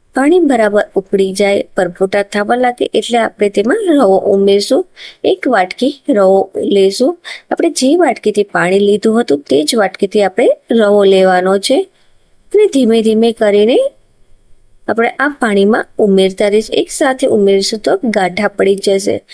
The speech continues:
અને વેલણની મદદથી સતત હલાવતા રહીશું. અમે સાદી સેવ બનાવી છે, તમે મસાલા સેવ પણ બનાવી શકો છો. તેમાં હળદર, મીઠું, અજમો કંઈ પણ તમે નાખી શકો છો. આપણો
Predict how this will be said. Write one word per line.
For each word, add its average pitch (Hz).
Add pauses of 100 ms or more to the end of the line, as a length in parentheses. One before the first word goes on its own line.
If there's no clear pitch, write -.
(260)
અને 403
વેલણની 220
મદદથી 214
સતત - (600)
હલાવતા 190
રહીશું. 190 (760)
અમે 403
સાદી 214
સેવ 214
બનાવી 196
છે, 196
તમે 285
મસાલા 208
સેવ 202
પણ 254
બનાવી 190
શકો 202
છો. 208
તેમાં 208 (540)
હળદર, 196
મીઠું, 196 (960)
અજમો 208 (340)
કંઈ 277
પણ 339
તમે 233 (280)
નાખી 240
શકો 202
છો. 202 (760)
આપણો 220